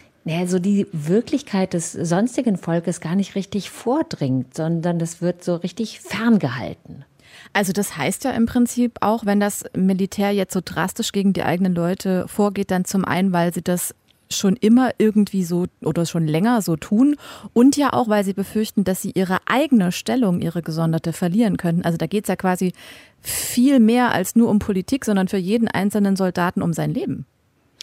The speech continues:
Speaker 1: Es geht genau um diese besondere Stellung und es geht natürlich auch in den oberen Rängen eben auch um viel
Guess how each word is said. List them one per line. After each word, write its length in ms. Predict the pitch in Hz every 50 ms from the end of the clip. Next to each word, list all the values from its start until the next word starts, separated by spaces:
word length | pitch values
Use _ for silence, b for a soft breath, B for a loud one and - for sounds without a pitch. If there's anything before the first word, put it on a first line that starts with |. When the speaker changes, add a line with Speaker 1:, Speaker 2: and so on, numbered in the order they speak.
| B B B B B B -
Speaker 1:
Es 160 | - - -
geht 200 | - 196 196 202
genau 280 | 190 180 170 151 151 135
um 80 | 165
diese 300 | 156 156 147 156 151 139
besondere 500 | 139 - 160 143 156 147 147 143 135 135
Stellung 400 | - - - 127 151 202 214 190
und 100 | 160 151
es 140 | 143 - -
geht 200 | 170 165 165 -
natürlich 440 | 160 147 - - 151 147 - - -
auch 120 | 143 -
in 100 | - 156
den 120 | 143 135 -
oberen 400 | - 175 208 202 175 160 151 139
Rängen 280 | - 143 139 143 143
eben 220 | - - 143 143 -
auch 220 | - 131 143 -
um 100 | 143 143
viel 600 | 139 - - - 196 196 202 190 170 170 170 165